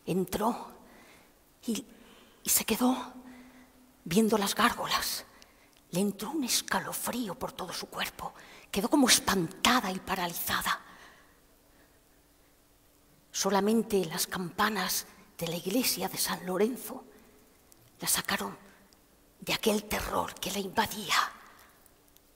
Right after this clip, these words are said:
Y desde aquel mismo momento, su esposo, aquel déspota, se quitó la piel de cordero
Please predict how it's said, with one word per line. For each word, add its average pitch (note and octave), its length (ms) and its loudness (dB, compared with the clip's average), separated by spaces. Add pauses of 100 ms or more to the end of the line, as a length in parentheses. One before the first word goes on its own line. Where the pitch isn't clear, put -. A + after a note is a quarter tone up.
(1700)
Y C4 160 0
desde A3+ 260 6
aquel E4+ 340 8
mismo E4+ 520 8
momento, A3 720 10 (880)
su - 240 2
esposo, - 920 12 (420)
aquel G3+ 320 8
déspota, E3+ 540 10 (920)
se - 240 0
quitó G#3+ 400 2
la F3+ 240 4 (420)
piel C4 440 4
de E3+ 120 -4
cordero E3+ 560 -4